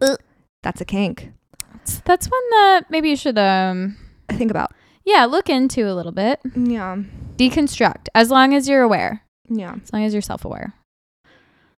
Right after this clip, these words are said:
Speaker 2: Yeah. I'm just gonna leave it at that. <laughs> Um,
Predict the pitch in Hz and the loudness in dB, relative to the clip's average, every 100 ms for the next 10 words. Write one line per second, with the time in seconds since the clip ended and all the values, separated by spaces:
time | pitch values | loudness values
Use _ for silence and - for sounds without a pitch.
0 | _ 254 240 - _ _ _ - 262 254 | _ -2 -2 -4 _ _ _ -10 -8 -8
1 | - 240 240 - - - - - - 311 | -6 -6 -6 -8 -10 -10 2 6 8 6
2 | - - - - - _ - 240 220 208 | 4 -6 -6 -10 -20 _ -2 2 4 4